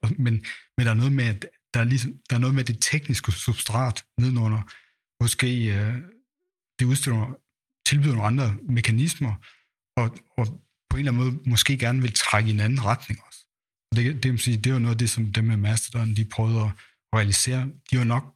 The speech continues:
bare for tidligt på den, kan man sige. Fordi, øh, verden på det tidspunkt, at de, øh, lancerede, havde ikke rigtig indset, hvad problemer med det andet var.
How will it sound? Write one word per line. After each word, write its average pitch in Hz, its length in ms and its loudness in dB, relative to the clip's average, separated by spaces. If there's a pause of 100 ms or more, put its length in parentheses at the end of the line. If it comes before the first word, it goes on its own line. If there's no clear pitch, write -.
(140)
bare 113 160 2
for - 120 -6
tidligt 143 360 0
på 110 120 0
den, 107 140 -4
kan - 400 -20
man 107 80 2
sige. 110 340 0 (500)
Fordi, 107 400 2
øh, 101 100 2 (560)
verden 117 280 2
på 101 80 2
det 110 200 2
tidspunkt, 113 480 -2
at 104 220 -4
de, 117 280 2
øh, 113 400 0
lancerede, 110 460 0
havde 98 280 0
ikke 139 240 -2
rigtig 120 340 -4
indset, 110 520 -2 (220)
hvad 113 180 0 (540)
problemer 120 360 0
med 107 180 0
det 107 60 0
andet 117 260 0
var. 107 220 0